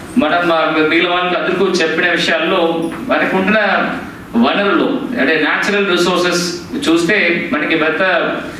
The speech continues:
వర్ష-, mo-, mostly మనకి అన్ని కూడా వర్షాధారం ఉంటున్న పొలాలే. So మనకి నీటి వనరులు చూస్తే పెద్దదిగా ఏమీ లేదు. మినరల్ ఏదైనా ఉన్నాయా, కడిమ అని చూస్తే దాంట్లో కూడా ఎక్సెప్ట్ చీమ కుర్తి మనకి పెద్ద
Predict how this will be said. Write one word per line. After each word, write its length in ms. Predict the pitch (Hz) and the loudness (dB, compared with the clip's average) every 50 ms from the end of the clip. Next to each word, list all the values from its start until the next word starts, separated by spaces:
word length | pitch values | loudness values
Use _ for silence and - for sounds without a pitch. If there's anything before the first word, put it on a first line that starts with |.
| - - - - | -14 -6 -2 0
వర్ష-, 380 | 131 - - - 196 185 180 170 151 | 0 2 2 0 0 0 0 0 0
mo-, 300 | 156 165 156 147 147 156 | 0 0 2 2 2 2
mostly 320 | 165 170 180 196 196 190 | 2 2 2 2 0 2
మనకి 200 | 175 175 175 175 | 0 0 0 0
అన్ని 160 | 170 165 170 170 | 0 0 0 0
కూడా 180 | 165 - - | 0 0 0
వర్షాధారం 640 | - 175 170 - 190 180 175 175 165 165 165 165 160 | 0 0 0 0 0 0 2 2 2 0 0 0 0
ఉంటున్న 420 | 156 151 151 151 151 143 139 135 135 131 127 - - - - - - - - - - 110 | 0 0 0 0 0 0 0 -2 -2 -2 -4 -6 -8 -10 -12 -14 -14 -16 -10 -6 -6 -4
పొలాలే. 540 | 117 139 147 151 160 - 135 123 - - - - - - - | -2 0 0 0 0 0 0 0 0 -2 -4 -6 -4 -2 0
So 60 | 147 | 0
మనకి 500 | 151 156 165 170 165 170 165 160 151 151 | 0 0 0 0 0 2 2 2 2 2
నీటి 180 | - 180 175 196 | 2 2 2 2
వనరులు 560 | 190 180 180 170 170 170 170 170 170 160 160 | 2 2 2 2 2 2 2 2 2 2 2
చూస్తే 180 | 160 - - 196 | 2 2 2 0
పెద్దదిగా 440 | 165 151 151 147 147 147 156 151 143 | 0 0 0 0 0 2 0 2 2
ఏమీ 260 | 139 139 143 139 139 | 0 2 2 4 4
లేదు. 300 | 127 127 123 117 117 - - - - - - - - - - - - - | 4 4 4 2 2 0 0 -4 -6 -8 -10 -12 -12 -14 -14 0 4 4
మినరల్ 560 | - 226 202 226 233 233 226 208 190 170 - - - - - - - - | 4 4 4 2 0 2 2 2 2 2 0 0 -2 -4 -6 -8 -4 -2
ఏదైనా 440 | - 165 170 196 190 196 190 185 175 | 0 0 0 0 0 0 0 0 0
ఉన్నాయా, 420 | 175 175 170 165 160 156 156 156 | 0 0 0 0 0 -2 -2 -2
కడిమ 180 | 151 160 175 175 | -2 -2 0 0
అని 420 | 175 165 160 - - 151 151 160 | 0 0 0 -2 -2 -2 0 0
చూస్తే 600 | 165 160 165 165 156 - 160 202 175 170 160 - 123 | 0 0 0 0 0 0 0 0 0 0 0 0 -2
దాంట్లో 260 | 151 - - 165 185 | -2 -2 0 0 0
కూడా 120 | 185 190 175 | 0 0 0
ఎక్సెప్ట్ 320 | 170 175 190 190 175 175 | 0 -2 -2 -2 -2 -2
చీమ 300 | 165 170 170 165 165 170 | 0 0 0 0 0 0
కుర్తి 500 | 170 156 156 151 151 165 165 151 147 - - | 0 0 0 0 2 2 0 0 0 0 0
మనకి 320 | - 147 151 151 147 151 | 0 0 0 0 0 0
పెద్ద 200 | 143 143 143 143 | 0 0 0 0